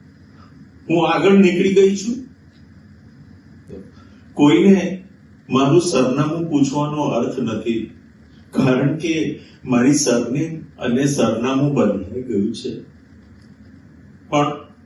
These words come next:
એ રસ્તા ઉપર, પણ એ રસ્તા ઉપર રોંગ સાઈડમાં ડ્રાઈવ કરીને પણ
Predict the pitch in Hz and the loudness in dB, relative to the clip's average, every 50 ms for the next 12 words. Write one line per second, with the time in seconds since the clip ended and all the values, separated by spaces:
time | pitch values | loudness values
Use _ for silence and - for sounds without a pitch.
0 | - - - - _ - - - 135 135 131 135 131 - - - - 147 143 139 | -20 -20 -20 -20 _ -8 -2 2 4 6 6 4 2 0 -2 -6 -4 0 2 2
1 | 131 127 131 135 135 135 131 - - - - - - - - - - - - - | 2 2 0 0 0 0 0 -2 -8 -12 -18 -20 -20 -20 -20 -20 -20 -20 -20 -20
2 | - - - - - - - - - - - - - - - - - - - - | -20 -20 -20 -20 -20 -20 -20 -20 -20 -20 -20 -20 -20 -20 -20 -20 -20 -20 -20 -20
3 | - - - - - - - - - - - 175 208 180 - - 190 180 170 147 | -20 -20 -20 -20 -20 -20 -20 -16 -8 -4 -4 -4 -4 -4 -4 -4 -2 0 0 0
4 | - - - - 180 170 175 175 175 170 170 170 170 151 127 123 123 - 147 160 | 0 -2 -4 -4 -2 0 0 0 0 0 0 0 0 2 2 2 2 2 0 0
5 | 165 - - 190 185 185 180 180 180 180 180 175 - 135 143 147 156 160 160 165 | -2 0 0 2 2 2 2 0 -2 -2 -2 -2 0 2 2 2 2 2 0 0
6 | 165 151 160 170 175 185 202 214 - - - 262 254 - | 0 0 0 0 0 2 0 0 0 -2 -8 -8 -8 -10